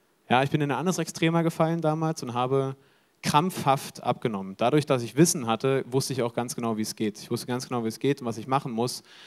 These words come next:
und was mein Körper irgendwo noch fähig ist auszuhalten. Ja? Ich hatte wenig, wenig gegessen, ge-, nicht gar nichts, aber ich hatte sehr wenig gegessen und hatte sehr viel Sport gemacht und habe dann durch,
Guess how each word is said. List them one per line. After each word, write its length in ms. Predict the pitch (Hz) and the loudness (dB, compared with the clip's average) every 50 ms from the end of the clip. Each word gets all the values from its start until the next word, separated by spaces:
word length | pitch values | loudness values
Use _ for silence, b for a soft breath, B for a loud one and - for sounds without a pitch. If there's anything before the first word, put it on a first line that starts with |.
| B B B B | B B B B
und 140 | B 123 120 | B 0 4
was 180 | 123 - - - | 4 4 4 2
mein 120 | 139 123 | -2 -2
Körper 480 | - - 135 135 - 131 123 120 - - _ _ _ _ _ _ _ _ _ _ _ _ - | 0 2 2 4 4 4 2 2 2 -4 _ _ _ _ _ _ _ _ _ _ _ _ 6
irgendwo 380 | 165 151 160 175 170 139 143 | 8 8 8 8 6 4 2
noch 120 | 135 131 123 | 2 2 0
fähig 240 | - - 131 123 | -2 -2 -2 0
ist 140 | 123 110 - | -2 -4 -4
auszuhalten. 640 | - - 123 - - 120 104 101 95 - 95 98 101 - _ _ | -4 -4 -4 -4 -4 -4 -2 -4 -4 -4 -8 -12 -18 -20 _ _
Ja? 280 | - 110 113 123 139 143 _ b b b b b b b b b _ | -2 -2 -2 -2 -2 -6 _ b b b b b b b b b _
Ich 180 | - - 120 151 | -2 4 8 8
hatte 460 | 147 147 165 165 160 160 156 131 131 117 | 8 10 10 10 10 10 8 6 4 6
wenig, 360 | 131 147 190 202 208 180 - | 8 8 8 8 6 4 4
wenig 280 | 147 143 147 160 147 - | 2 2 2 2 0 -2
gegessen, 560 | 143 120 131 131 131 - 170 160 156 156 156 - | 0 2 2 2 2 0 -4 -6 -6 -8 -4 -2
ge-, 100 | - 160 | 0 4
nicht 220 | 151 196 208 - - | 4 4 4 4 4
gar 180 | 147 131 147 180 | 4 4 4 4
nichts, 180 | 208 202 - | 0 -2 -2
aber 100 | 104 120 | -4 -4
ich 60 | 120 | -4
hatte 120 | 135 127 123 | -2 -2 0
sehr 200 | 113 139 143 135 | 2 2 4 4
wenig 180 | 147 151 147 | 2 0 -2
gegessen 280 | 131 143 143 139 - 143 | -2 0 0 0 0 -2
und 60 | 127 | -2
hatte 140 | 127 123 123 | -2 -2 0
sehr 180 | - 135 131 131 | 0 0 0 0
viel 140 | - 139 | -2 -4
Sport 340 | - - - - 120 120 - | -6 -4 -2 -2 -2 -2 -2
gemacht 420 | - 113 110 113 127 - - - - B B B B B B B | -4 -4 -4 -4 -4 -6 -10 -18 -20 B B B B B B B
und 80 | 120 | 4
habe 180 | 123 131 139 151 | 6 6 6 6
dann 420 | 147 139 143 160 170 175 185 180 - - _ _ _ _ _ _ _ _ _ _ _ - - _ _ _ _ | 6 6 4 4 2 0 0 -2 -6 -12 _ _ _ _ _ _ _ _ _ _ _ -20 -20 _ _ _ _
durch, 480 | - 139 143 147 143 131 - - - | 6 8 8 8 8 6 4 -2 -4